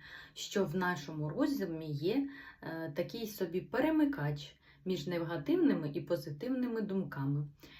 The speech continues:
Якщо, е, дитинка замикається у вас на негативі, то ви їй самі самостійно і нагадайте їй, що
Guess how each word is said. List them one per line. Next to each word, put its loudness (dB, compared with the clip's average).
Якщо, 0
е, -6
дитинка 0
замикається 2
у -2
вас 0
на 0
негативі, 4
то 6
ви 10
їй 8
самі 6
самостійно -4
і 0
нагадайте -4
їй, 0
що -4